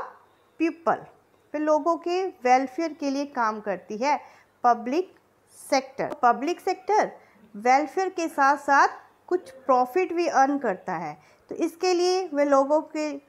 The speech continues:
पर टैक्स लगाते हैं या दूसरे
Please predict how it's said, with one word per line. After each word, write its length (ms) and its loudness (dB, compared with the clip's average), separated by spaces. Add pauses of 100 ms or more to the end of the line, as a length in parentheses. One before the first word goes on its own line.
पर 140 4 (200)
टैक्स 300 -2
लगाते 420 0
हैं 260 0 (300)
या 60 2
दूसरे 540 -4